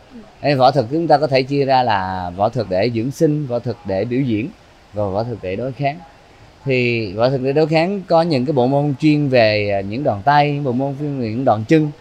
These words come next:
Speaker 2: hay là những cái bộ môn chuyên về vật và khóa xiết khác nhau, hay là có những bộ môn nó liên kết hai ba thứ đó lại. Nhưng mà riêng M M A thì tất cả những,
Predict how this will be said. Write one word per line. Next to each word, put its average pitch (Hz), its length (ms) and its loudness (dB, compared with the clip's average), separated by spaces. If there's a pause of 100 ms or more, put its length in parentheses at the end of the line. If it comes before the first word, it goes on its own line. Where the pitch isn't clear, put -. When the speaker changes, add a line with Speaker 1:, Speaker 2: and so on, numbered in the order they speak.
(280)
Speaker 2:
hay 131 100 -2
là 131 80 6
những 113 340 -2
cái 156 80 -2
bộ 123 140 2
môn 131 320 0
chuyên 139 220 -2
về 113 200 2
vật 101 220 -2 (300)
và 98 120 -4
khóa 151 260 0
xiết 190 220 0 (200)
khác 165 200 -12
nhau, 139 220 -2 (360)
hay 143 100 2
là 131 120 6
có 147 140 4
những 170 260 2
bộ 131 120 4
môn 147 380 0
nó 170 60 -8
liên 160 300 0
kết 180 220 4 (340)
hai 147 220 2
ba 147 100 4
thứ 170 140 2
đó 202 100 6
lại. 101 220 4 (440)
Nhưng 160 120 -2
mà 151 60 4
riêng 170 220 4
M 160 140 0
M 160 60 0
A 156 40 4 (120)
thì 123 240 0 (840)
tất - 240 2
cả 123 240 2
những, 151 340 0